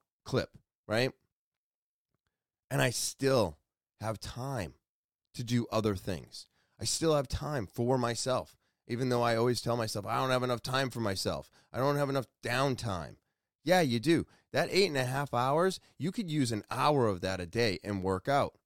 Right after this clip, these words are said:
which I'm showing myself right now because I haven't been working out. No, I haven't. I've been going to jujitsu and saying, "I'm working out." No, I'm not. I'm not taking any extra time. I'm choosing to sit on a couch,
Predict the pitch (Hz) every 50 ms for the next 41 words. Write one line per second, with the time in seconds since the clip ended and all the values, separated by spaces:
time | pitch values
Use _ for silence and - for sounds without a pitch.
0 | _ _ _ _ - 123 123 - 127 117 107 - - 147 151 160 151 135 113 101
1 | 98 - - 98 90 - 107 104 113 117 95 113 139 160 147 110 110 - 120 117
2 | 143 156 165 160 160 160 147 165 165 160 165 170 - - 180 175 190 226 233 -
3 | - - _ _ _ _ _ _ _ - 247 302 262 113 - _ _ - 151 190
4 | 247 262 226 165 107 - - - 135 156 165 160 180 180 175 175 156 139 151 139
5 | 165 190 160 - 151 135 113 - 113 120 - - 139 135 127 113 92 - - _
6 | - 110 131 147 180 214 226 - 269 294 294 190 104 - _ _ _ _ _ _
7 | _ _ _ _ _ _ _ _ _ _ - 226 202 120 101 98 98 120 156 -
8 | - - - _ _ _ _ _ _ _ _ 180 220 233 214 - - 165 143 143
9 | 131 - 90 107 107 104 - - 101 98 - - - 92 - - - 104 101 113
10 | 127 151 - - 156 170 - - - 196 214 220 180 185 156 139 - 143 123 -
11 | - 156 - 151 156 160 156 - - 104 107 120 - - -